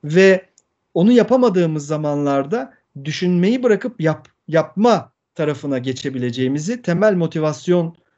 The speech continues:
aracı olarak, e, hatırlatmış olalım, e, tüm dinleyenlere. Ve, e, sosyal tarafta toplumsal olan insan, e, en çok,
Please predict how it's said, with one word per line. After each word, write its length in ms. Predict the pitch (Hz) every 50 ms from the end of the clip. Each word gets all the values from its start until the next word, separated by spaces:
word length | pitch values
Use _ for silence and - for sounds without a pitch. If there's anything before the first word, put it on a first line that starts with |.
| _ _ -
aracı 340 | 147 147 160 156 147 175 160
olarak, 400 | 135 127 127 175 214 208 - _ _ _ _ _ _ - -
e, 380 | 135 131 127 127 127 127 127 - - - - _ - - -
hatırlatmış 560 | 160 165 156 156 135 131 127 127 196 175 -
olalım, 400 | 156 139 135 131 127 120 113 113 _ _ _ _ _ -
e, 200 | 131 120 117 113
tüm 220 | - 139 127 123
dinleyenlere. 720 | 117 117 117 113 110 110 107 110 117 131 165 214 269 277 - _ _ _ _ _ _ -
Ve, 360 | 156 170 190 196 190 185 - _ _ _ _ _ _ -
e, 160 | 151 151 -
sosyal 480 | - - 170 160 156 - 196 196 196
tarafta 560 | 190 190 190 170 160 147 - - 160 143 131 135 _
toplumsal 680 | - 147 143 - 160 160 165 160 - - 185 180 180 170 -
olan 400 | 170 156 151 139 131 135 131 127 _ _ -
insan, 580 | 151 139 139 131 - - 165 202 233 254 _ _ _ _ _ _ _ _ - 135
e, 320 | 131 131 127 127 131 127 _ _ _ _ -
en 200 | 175 180 202 202
çok, 340 | - 196 185 170 - _